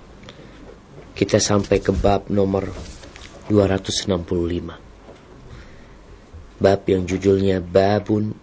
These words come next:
Man Ahabba Kitmana Sir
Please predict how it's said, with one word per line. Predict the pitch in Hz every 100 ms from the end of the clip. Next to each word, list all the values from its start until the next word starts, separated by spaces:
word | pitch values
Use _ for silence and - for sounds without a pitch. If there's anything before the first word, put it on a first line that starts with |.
| - - - -
Man | 104 101 92 95 -
Ahabba | - - 101 95 107 98
Kitmana | - - - 104 113 113
Sir | - - 107